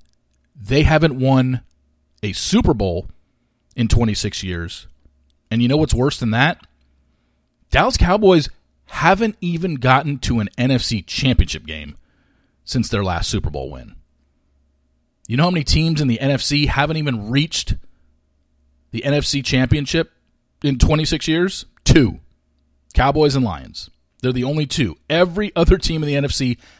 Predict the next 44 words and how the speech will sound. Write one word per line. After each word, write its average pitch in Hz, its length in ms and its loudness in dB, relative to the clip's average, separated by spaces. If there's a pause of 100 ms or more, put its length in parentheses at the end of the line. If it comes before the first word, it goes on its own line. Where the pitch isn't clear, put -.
has 147 280 -4
at 139 200 -2
least 185 440 -4
reached 143 520 -4
the 135 120 -2
N 139 80 0
F 127 60 -2
C 120 120 -6
championship 123 400 -4
game. - 260 -20 (880)
And 123 500 0 (680)
a 139 80 -2
couple 311 300 2
times, 117 480 0
the 131 100 -10
Dallas 165 280 -2
Cowboys 170 640 0
were 143 180 0
the 156 100 4
number 202 200 4
one 196 220 4
seed 202 260 -2
in 143 80 -4
the 139 80 0
N 143 80 -2
F 131 100 -2
C. - 340 -2 (340)
So 170 200 0
if 147 80 -2
you're 247 160 0
the 311 80 -2
number 233 260 0
one 220 260 -2
seed 180 280 -4
in 151 40 -4
the 147 120 -2
N 151 80 0
F 131 80 -2
C 151 240 -2
under 147 180 -4
the 139 140 -4
old 156 260 -2
playoff 131 380 2
rules, 82 400 -12